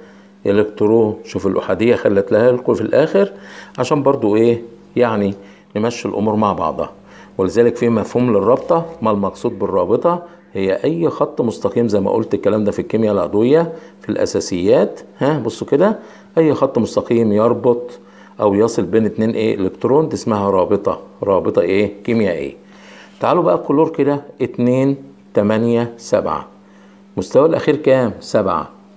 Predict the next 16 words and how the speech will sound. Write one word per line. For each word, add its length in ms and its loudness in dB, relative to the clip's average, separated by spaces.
اتنين، 600 2
تمانية، 600 2
سبعة. 600 -2
استفدت 440 -2
بحاجة؟ 420 2
ده 240 -4
عليها 220 2
دايرة. 400 2
آه، 320 2
ما 120 0
هي 120 4
الرابطة 420 2
التي 320 2
تنشأ 380 2
بين 280 2
اللافلز 1000 0